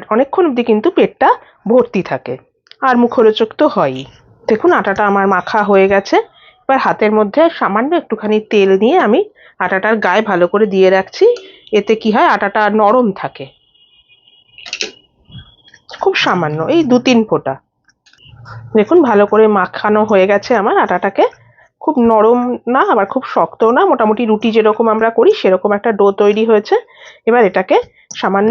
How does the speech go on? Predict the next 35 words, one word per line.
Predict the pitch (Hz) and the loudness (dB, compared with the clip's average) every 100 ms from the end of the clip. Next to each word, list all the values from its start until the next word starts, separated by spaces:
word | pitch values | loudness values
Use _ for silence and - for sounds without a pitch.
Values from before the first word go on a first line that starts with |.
| 220 | 2
একটুখানি | - 220 233 370 453 _ _ 233 | 2 -2 2 2 0 _ _ 2
তেল | 214 247 240 | 4 4 2
দিয়ে | 208 370 370 | 0 0 0
আমি | 202 180 | -2 -2
এটাকে, | 196 190 466 - _ _ _ _ _ 240 | -4 -2 -4 -6 _ _ _ _ _ -4
ওপরে | 233 302 | 0 0
একটু | 294 269 247 | 2 -2 2
তেল | 233 220 220 | 2 4 2
দিয়ে | 285 370 | 0 0
আমি | 196 185 | 0 0
এটাকে | 196 302 480 - _ _ | -2 -2 -6 -8 _ _
রেখে | 196 175 208 202 | -2 0 0 0
দিলাম | 226 523 - 190 - | 0 -2 -6 -8 -6
ঢাকা | 202 151 143 | -4 -4 -6
দিয়ে। | 147 - 226 | -8 -4 0
মিনিট | 220 214 | 0 0
কুড়ি | - 214 220 | 0 2 2
মতো | 226 | 2
এটাকে | - 180 185 | -2 0 0
এবার | 180 180 | 0 2
আমি | 453 - _ 175 | 0 -2 _ -10
ঢাকা | 190 202 202 | -6 -4 0
দিয়ে | 277 466 | 2 2
পরের | 269 170 - | 2 0 -2
স্টেপে | - 151 208 | -6 -4 -2
যাচ্ছি। | - - - - - _ _ - | -2 -6 -16 -16 -20 _ _ -2
দেখুন, | 220 220 392 480 - - | -2 2 2 2 -8 -2
আমি | 247 233 | 0 2
হিটে | 220 226 214 | 0 0 0
একটা | 233 240 | -2 0
প্যান | 226 185 196 | 0 0 -2
বসিয়ে | 196 - 247 | -4 -2 -2
দিয়েছি। | 240 247 247 453 480 _ _ 233 | 0 0 2 0 0 _ _ -6
এখানে | 233 226 214 | 0 2 2
আমি | 277 | 4